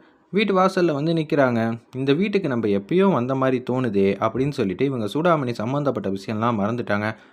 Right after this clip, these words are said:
அப்படியே உள்ள வராங்க. "இவர் தான் என் தங்கச்சி வீட்டுக்காரரு. இது என்னோட மாமா குடும்பம். மாமா குடும்பத்துலேருந்து தான் நான் பொண்ணு எடுத்திருக்கேன். நடந்த விஷயம்லாம் என்னன்னு தெரியுமா?" அப்படின்னு சொல்லி அவங்க கிட்ட வந்து விசாரிக்கலாம் தான் வந்திருக்காங்க நம்ம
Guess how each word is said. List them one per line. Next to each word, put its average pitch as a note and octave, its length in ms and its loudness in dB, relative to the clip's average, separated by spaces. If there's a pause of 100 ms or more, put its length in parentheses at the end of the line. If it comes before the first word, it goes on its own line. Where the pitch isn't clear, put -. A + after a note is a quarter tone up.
(140)
அப்படியே G3+ 260 2
உள்ள F3+ 180 2
வராங்க. A#2+ 300 2 (600)
"இவர் C#3+ 260 2
தான் B2+ 200 0 (140)
என் A2 180 -6
தங்கச்சி B2+ 420 -2
வீட்டுக்காரரு. A2 580 -2 (320)
இது A#2 200 -2
என்னோட A2 340 0
மாமா A#2 320 -2
குடும்பம். G2+ 440 -4 (100)
மாமா C3 300 0
குடும்பத்துலேருந்து A2 640 -4
தான் B2+ 120 -2
நான் B2+ 140 -2
பொண்ணு B2+ 220 -2
எடுத்திருக்கேன். G#2+ 480 -4 (400)
நடந்த F3 280 2
விஷயம்லாம் G#2 500 -2
என்னன்னு C3 340 -4
தெரியுமா?" A#2 460 -2
அப்படின்னு A#2+ 340 -4
சொல்லி G#2+ 220 -2 (400)
அவங்க G3 260 4
கிட்ட E3 240 -2
வந்து C#3+ 220 0
விசாரிக்கலாம் C3+ 580 -2
தான் B2+ 160 0
வந்திருக்காங்க B2 500 0 (340)
நம்ம F#2 180 -2